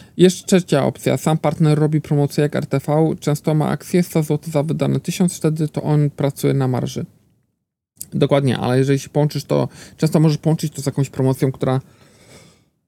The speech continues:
jest tam już, y, zrobiona właśnie przez, em, producenta.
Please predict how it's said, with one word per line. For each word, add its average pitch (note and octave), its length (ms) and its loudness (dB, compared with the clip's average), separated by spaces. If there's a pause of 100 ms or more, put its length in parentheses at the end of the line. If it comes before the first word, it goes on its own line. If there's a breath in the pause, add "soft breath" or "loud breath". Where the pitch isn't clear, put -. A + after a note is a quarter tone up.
(680)
jest F#3+ 240 8
tam D3 220 6
już, D3+ 500 2
y, D3 400 6
zrobiona D#3+ 400 4
właśnie C#3+ 260 2
przez, - 480 -2
em, C#3+ 720 0
producenta. D#3 680 2